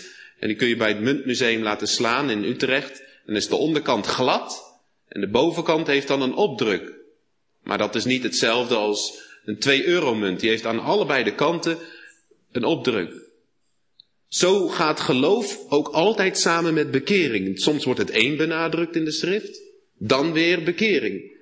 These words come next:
Maar het hoort altijd samen. En wie laat het ons op de beste manier haast zien? Dat zijn deze heidense, wrede Ninevieten. Laten we kijken allereerst naar hun geloof.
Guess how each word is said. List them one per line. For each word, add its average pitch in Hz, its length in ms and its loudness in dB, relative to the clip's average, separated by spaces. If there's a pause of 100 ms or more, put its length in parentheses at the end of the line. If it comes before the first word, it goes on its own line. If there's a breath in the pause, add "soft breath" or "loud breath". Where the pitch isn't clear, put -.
(140)
Maar 175 200 4
het 196 120 0
hoort 202 280 4
altijd 240 600 0
samen. 156 680 0 (1300)
En 139 180 0
wie 220 140 2
laat 214 220 2
het 175 120 0
ons 151 360 0 (560)
op - 160 -4
de 143 100 2
beste 190 380 2
manier 160 340 2
haast 123 360 0
zien? 247 560 -2 (560)
Dat - 100 -12
zijn 95 260 -4
deze 147 640 0 (240)
heidense, 139 920 -2 (120)
wrede 113 960 0
Ninevieten. 101 720 -4 (540)
Laten 180 320 0
we 170 100 -4
kijken 151 380 0
allereerst 143 500 0
naar 135 140 0
hun 131 200 0
geloof. 127 540 0